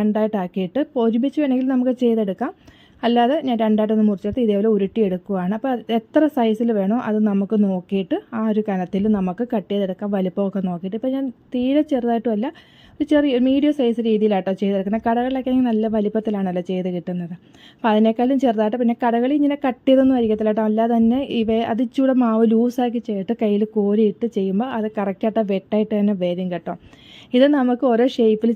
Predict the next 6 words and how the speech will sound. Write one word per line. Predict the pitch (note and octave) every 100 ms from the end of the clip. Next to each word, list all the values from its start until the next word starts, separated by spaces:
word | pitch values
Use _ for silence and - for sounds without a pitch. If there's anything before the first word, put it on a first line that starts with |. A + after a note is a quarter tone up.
| A#3
ചെയ്തെടുക്കാൻ | G3+ G3 G3+ G#3 G3+
വേണ്ടിയിട്ട് | G3 G3 G4
ഇങ്ങനെ | D4 G#3 G3+
ചെയ്തെടുക്കുന്നതാണ്. | F#3+ F#3 F3+ F#3 F#3+ F#3 F3 C4 - - - - _ C#4+
ഇത് | C#4
നമുക്ക്, | D4 B3+ C#4